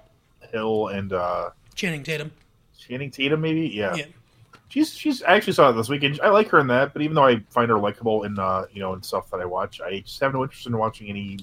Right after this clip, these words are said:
Speaker 1: Marvel movies.
Speaker 2: Uh, the next one is Us. That's, uh, I think, I don't know if I had you watch the trailer for that or not, but that's the new
Speaker 1: Yeah.
Speaker 2: Jordan Peele
Speaker 1: They,
Speaker 2: movie.
Speaker 1: they had that at the, at the movie Glass. Oh my god, that was a disturbing preview.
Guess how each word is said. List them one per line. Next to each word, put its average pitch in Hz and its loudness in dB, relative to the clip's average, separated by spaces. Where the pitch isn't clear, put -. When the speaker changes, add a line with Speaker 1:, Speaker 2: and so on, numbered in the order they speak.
Speaker 1:
Marvel 98 -6
movies. 82 -20
Speaker 2:
Uh, 170 2
the 170 -2
next 208 2
one 202 2
is 143 -4
Us. - 2
That's, 160 -4
uh, 143 -2
I 160 0
think, 208 -6
I 220 -2
don't 254 2
know 269 0
if 220 0
I 220 6
had 185 2
you 175 -4
watch 165 -4
the 160 -16
trailer 156 -4
for 160 -12
that 143 -4
or 135 -10
not, 139 -8
but 151 -8
that's 151 -6
the 160 -10
new 147 -8
Speaker 1:
Yeah. 185 4
Speaker 2:
Jordan 139 -6
Peele 151 -6
Speaker 1:
They, 143 -4
Speaker 2:
movie. 170 4
Speaker 1:
they 170 -2
had 214 4
that 190 8
at 151 6
the, 123 10
at 123 0
the 127 0
movie 123 2
Glass. 107 2
Oh 143 -2
my 135 4
god, 117 4
that 113 2
was 98 -6
a 92 -4
disturbing 92 -4
preview. 92 -12